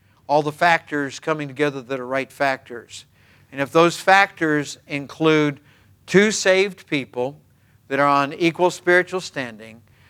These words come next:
coming together in the perfect will of God, having prayed about it, taken enough time, having, having courted properly, done, done it God's way, not man's way, but God's way. And then, and then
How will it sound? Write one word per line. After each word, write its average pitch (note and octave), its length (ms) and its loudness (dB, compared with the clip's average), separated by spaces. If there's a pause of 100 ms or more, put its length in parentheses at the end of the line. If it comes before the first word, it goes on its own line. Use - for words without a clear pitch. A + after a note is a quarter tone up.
(220)
coming F3 260 2
together E3+ 400 4
in F3+ 240 -4
the F3+ 80 -4
perfect F3+ 340 -2
will E3+ 180 2
of E3 80 -2
God, C#3 180 0
having C3+ 240 -6
prayed D#3+ 320 0
about D#3+ 340 4
it, F3 160 -12
taken D3+ 320 -6
enough D3+ 260 -6
time, D3 500 -2 (500)
having, C3 320 -8 (180)
having C3+ 280 -6
courted E3+ 480 4
properly, C#3+ 760 0
done, D#3 360 -6
done F3 180 0
it G#3+ 100 -12
God's D3 380 2
way, G#2+ 300 -20 (340)
not D3+ 160 -4
man's C3+ 320 -4
way, G#2+ 240 -20
but B2+ 100 -20
God's C3+ 320 0
way. A2+ 220 -18 (1300)
And D3 180 0
then, F3 360 4 (320)
and C#3 160 -8
then D#3 260 -2